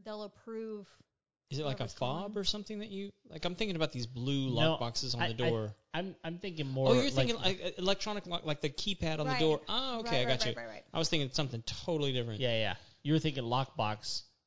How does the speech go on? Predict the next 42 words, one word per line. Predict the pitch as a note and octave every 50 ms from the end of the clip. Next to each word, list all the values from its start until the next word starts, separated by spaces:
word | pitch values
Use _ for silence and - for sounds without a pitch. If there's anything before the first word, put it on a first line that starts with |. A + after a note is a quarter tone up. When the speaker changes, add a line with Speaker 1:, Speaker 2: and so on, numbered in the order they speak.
| _ _ _ -
Speaker 3:
You're | - C#3+ D3+ E3+ F3
thinking | E3+ F#3+ E3 D#3 B2+
lockbox, | A#2+ B2 B2+ C3+ C3 - - A#2 G#2+ G#2+ - - -
and | A#2 A2 G#2
she's | - B2+ B2 A2 -
Speaker 2:
Like | C#3 C3+ A#2+
Speaker 3:
thinking | D3 F3+ F#3
Speaker 2:
real | F3
estate | C#3 - - C3+ B2+ B2
lock | A#2+ A#2+ A2+ -
boxes. | A2+ A2 G#2+ - - A2 G#2+
Speaker 3:
Yeah, | B2 B2
you're | A#2+ B2 C#3+ G#3
Speaker 1:
And | D4+ D4 D4+
they, | E4 E4+ - - C#4 A3+
we | C#4 D#4+ D#4+
do, | B3+ - F4+ F#4 F4 C#4+ -
we | B3+ C4+
get | B3 - F4 E4 - -
access | B3 A#3+ A#3+ - - A#3+ A3 G#3+ -
to | - G#3+ G3
both, | G#3 G3+ - G3+ - -
depending. | - - - - A3+ C3+ C#3 C3+
Speaker 2:
Uh-huh. | C3 C3+ - -
Speaker 1:
Now, | A#3 B3 B3+ C4 C4 C4 C4 -
it's | C#4+ C4+ C4+ - C#4
not, | C4+ C4 C4 B3+ - -
it's | C4 B3+ B3+ - C#4+
not | D4 D#4+ D#4+ - C4
the | D4+ C#4+
one, | B3+ B3+ C4 B3+ B3 B3 B3 B3 A#3 G#3+ _ _ _ -
like, | A3+ A3 A3 -
that | A#3 G#3+
has | E3+ A3+ G#3+ G3+ - -
the | A3+ G#3+
key | - - B3 A#3+ A3 G3
that | A3+ -
you | A3 G#3
have | G3+ A3 G3+ -
to | - -
open | - G#3+ G3+ - A3 G#3+ G#3
it | G3+ G3+ G#3